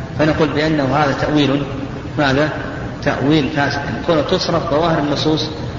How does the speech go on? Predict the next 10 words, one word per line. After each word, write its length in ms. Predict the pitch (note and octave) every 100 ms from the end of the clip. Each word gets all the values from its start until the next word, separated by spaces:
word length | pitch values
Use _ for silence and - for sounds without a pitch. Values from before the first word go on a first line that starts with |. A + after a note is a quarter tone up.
| - - -
تدل 180 | C#3+ D#3
على 140 | C#3+ D3+
الصفات 420 | - D3 D3+ D#3 - - - - - - - - - - - - - - - -
إلى 400 | D#3 C#3+ C#3 C3 C3 - - - -
معاني 380 | C3+ C3 E3+ D#3 C#3+ D#3
أخرى، 340 | - D3 E3+ - - - - - - - - - - - - - -
هذا 540 | F3 F3 D#3 D#3+ D#3+
من 220 | C#3 D3 D3 - - -
بلا 200 | D#3+ D#3+
دليل 400 | D3 D3 D#3 D#3+